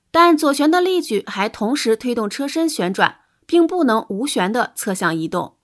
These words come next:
如果后轮换成低摩擦系数轮胎，使向后的拉力减小，也只能让二力的矢量和指向正左侧，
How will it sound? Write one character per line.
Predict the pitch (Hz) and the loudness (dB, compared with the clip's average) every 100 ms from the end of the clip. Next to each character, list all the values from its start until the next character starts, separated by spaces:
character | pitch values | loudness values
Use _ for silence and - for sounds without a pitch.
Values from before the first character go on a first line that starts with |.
| _ | _
如 | 269 370 | -2 0
果 | 381 | 2
后 | 349 392 359 | 2 2 2
轮 | 254 262 | 4 2
换 | - 269 240 | 0 0 0
成 | 240 220 | -2 -4
低 | - 339 | -2 2
摩 | 349 233 | 2 2
擦 | 247 226 | 0 -2
系 | 226 220 | -2 -4
数 | 202 | -4
轮 | 170 170 | -2 -2
胎， | 196 240 247 | -2 -4 -4
使 | - 311 302 | -4 0 2
向 | 302 370 | 2 2
后 | 359 381 | 2 0
的 | 247 | 2
拉 | 277 320 | 2 2
力 | 330 | 0
减 | 285 190 214 | 0 -2 -2
小， | 269 - _ | 0 0 _
也 | 247 330 | -2 -2
只 | 320 262 | 0 -2
能 | 208 240 | 0 0
让 | 269 254 226 | 4 4 6
二 | 269 262 | 4 2
力 | 247 | 0
的 | 214 190 | 2 0
矢 | 202 302 | 0 -2
量 | 320 233 | 0 0
和 | - 185 - | -2 -6 -4
指 | - 220 | -6 -6
向 | - 202 190 | -2 0 0
正 | 320 302 | -2 -2
左 | - - | -2 -10
侧， | - 220 - | -8 -8 -8